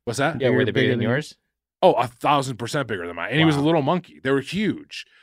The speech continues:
Speaker 1: But, you know, I felt better because other people commented on it. The other person who commented was on my,
Speaker 2: <laughs>
Speaker 1: was my godson who's in fourth grade, but he
Speaker 2: Mm-hmm.
Speaker 1: also did say that they were big.
Speaker 2: <laughs> Wow.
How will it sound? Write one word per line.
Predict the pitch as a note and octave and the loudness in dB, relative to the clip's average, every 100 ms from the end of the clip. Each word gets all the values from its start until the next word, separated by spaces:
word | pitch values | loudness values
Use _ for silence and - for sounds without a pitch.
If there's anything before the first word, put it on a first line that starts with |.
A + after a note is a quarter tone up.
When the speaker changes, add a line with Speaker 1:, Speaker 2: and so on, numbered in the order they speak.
| - | -2
Speaker 1:
But, | D#3 | 2
you | F3 | 2
know, | F3 | 2
I | D3 | 0
felt | F3+ E3+ | 0 0
better | D3+ C#3 A#2 G#2+ _ _ _ _ _ _ | 0 0 0 -4 _ _ _ _ _ _
because | A2+ C3 B2+ A#2+ A#2 A2 - - - | -12 -4 -2 0 0 -2 -8 -14 -6
other | B2+ A#2+ | -2 -2
people | A2+ A#2 G#2 | -2 -6 -6
commented | G#2 F2+ E2+ - D2 | -10 -10 -10 -14 -14
on | D2+ | -14
it. | D#2+ | -12
The | B2 | -2
other | F3+ G#3 | -2 0
person | G#3+ F#3 | -2 0
who | |
commented | F3+ E3 C#3 | 0 0 0
was | B2 | 0
on | B2+ C3 | 0 0
my, | A#2+ | -2
Speaker 2:
<laughs> | |
Speaker 1:
was | A#2+ B2 C3+ C#3+ | -2 2 2 2
my | C#3 B2 | 0 -2
godson | B2 A#2 A#2+ A2+ | -2 -2 -4 -4
who's | G#2+ | -4
in | G2+ | -8
fourth | - G2+ F2+ | -8 -10 -8
grade, | A2 D#2+ D#2 - | -6 -6 -8 -8
but | F#2 | -4
he | G#2+ | -2
Speaker 2:
Mm-hmm. | F#2+ | 0
Speaker 1:
also | G#2 G2+ | 0 2
did | - - - | 2 2 2
say | |
that | G2+ F2+ - | 0 -2 -2
they | - | -4
were | - | -4
big. | D#3+ - D2+ | -4 -6 -6
Speaker 2:
<laughs> | D4 - - - - | -10 -10 -12 -14 -10
Wow. | E2 D#2+ | -8 -8